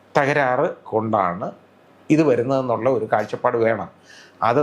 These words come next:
നമ്മുടെ ഭരണാധികാരികൾക്കോ ഒന്നും ഉള്ളതായിട്ട് ഞാൻ കാണുന്നില്ല. കാരണം അതിനുവേണ്ടി നമ്മുടെ റി-, ക്രിമിനൽ നിയമങ്ങൾ ഒരുപാട് റി-, റിഫോംസ് അതിൽ വരുത്തണം. പക്ഷെ ഇപ്പോൾ ഞാൻ ആദ്യം അത് ഈ ക്രിമിനൽ,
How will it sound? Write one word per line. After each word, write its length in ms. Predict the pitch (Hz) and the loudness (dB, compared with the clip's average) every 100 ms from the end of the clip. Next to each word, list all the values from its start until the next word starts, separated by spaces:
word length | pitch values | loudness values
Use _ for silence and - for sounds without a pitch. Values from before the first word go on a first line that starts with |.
| 139 | 0
നമ്മുടെ 200 | 135 139 | 0 0
ഭരണാധികാരികൾക്കോ 840 | 117 120 123 127 123 123 120 117 127 - - _ _ - | 0 0 0 0 0 0 -2 0 -2 -2 -10 _ _ -8
ഒന്നും 200 | 95 123 143 - | -4 -4 -4 -2
ഉള്ളതായിട്ട് 420 | 110 107 107 101 107 | 0 2 0 -2 -4
ഞാൻ 100 | 113 104 | -2 -2
കാണുന്നില്ല. 400 | 98 113 107 87 90 - - - - - | -2 -2 -4 -4 -6 -8 -18 -20 -8 -2
കാരണം 240 | 131 143 123 | 0 0 0
അതിനുവേണ്ടി 520 | 135 156 143 120 117 151 120 | 0 0 0 -2 -2 -4 -4
നമ്മുടെ 240 | 113 127 120 | -2 0 0
റി-, 120 | 113 - - - | -4 -8 -12 -4
ക്രിമിനൽ 360 | 156 165 160 170 - - _ _ _ 123 | 0 2 0 0 -4 -14 _ _ _ -2
നിയമങ്ങൾ 380 | 127 147 131 113 101 | 0 0 0 -2 -4
ഒരുപാട് 480 | 117 123 120 120 127 | 0 2 2 2 0
റി-, 120 | 104 - - | -2 -4 -2
റിഫോംസ് 440 | 110 147 120 90 - - | 0 0 0 -2 -14 -6
അതിൽ 160 | 107 113 107 | -4 0 0
വരുത്തണം. 360 | 92 90 76 - - - - - - - | 0 -2 -4 -8 -20 -20 -20 -20 -8 -4
പക്ഷെ 180 | 151 175 | 0 0
ഇപ്പോൾ 220 | 170 175 156 - - - - - | 2 2 2 0 -6 -18 -10 -2
ഞാൻ 120 | 160 170 | 0 2
ആദ്യം 220 | 160 170 165 | 0 2 4
അത് 100 | 170 160 - 156 | 4 4 2 0
ഈ 40 | 151 143 - | 0 0 0
ക്രിമിനൽ, 300 | 151 165 | 0 0